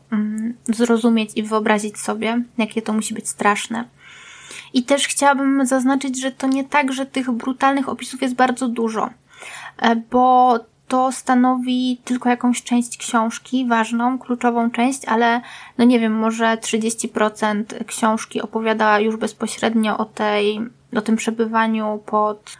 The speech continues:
opieką księdza. Później jest, y, no, opisana cała droga, która miała miejsce, no, właśnie później, więc tych brutalnych opisów nie jest bardzo dużo, jednak, no, w tych rozdziałach, które już są temu poświęcone,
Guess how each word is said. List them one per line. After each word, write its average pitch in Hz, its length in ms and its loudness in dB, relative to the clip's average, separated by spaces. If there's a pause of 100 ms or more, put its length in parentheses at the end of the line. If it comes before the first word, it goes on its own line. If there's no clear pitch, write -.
opieką 226 580 0
księdza. 226 640 -2 (580)
Później 240 420 2
jest, 233 420 -4
y, 226 40 0 (640)
no, 240 200 2
opisana 240 440 0
cała 233 240 2
droga, 233 300 0
która 220 220 -4
miała 220 160 0
miejsce, 220 580 -2
no, 220 240 -4
właśnie 220 320 -4
później, 233 560 0 (460)
więc 240 240 2
tych 247 120 0
brutalnych 247 460 2
opisów 240 380 -4
nie 262 220 2
jest 233 220 -2
bardzo 226 320 0
dużo, 220 360 -2
jednak, 240 500 0 (100)
no, 240 80 2
w 240 60 -6
tych - 180 -4
rozdziałach, 247 420 2
które 240 220 0
już 240 140 -2
są 240 180 2
temu 240 200 2
poświęcone, 240 840 -2